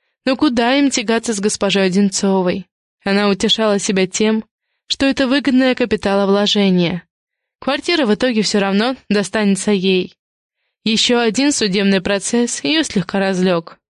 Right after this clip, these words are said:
только и всего. Сделав выбор, Алина стала наведываться к отцу. Иногда сталкивалась во дворе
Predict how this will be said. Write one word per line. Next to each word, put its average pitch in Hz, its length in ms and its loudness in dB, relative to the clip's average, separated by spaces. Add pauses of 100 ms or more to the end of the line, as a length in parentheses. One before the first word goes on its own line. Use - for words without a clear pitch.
(100)
только 277 280 -2
и 185 80 2
всего. 175 500 -2 (1200)
Сделав 226 440 0
выбор, 208 460 -2 (180)
Алина 285 360 0
стала 233 320 0
наведываться 190 580 0
к - 80 -8
отцу. 196 520 -4 (1040)
Иногда 220 640 -2
сталкивалась 233 640 -2
во 196 80 0
дворе 190 480 0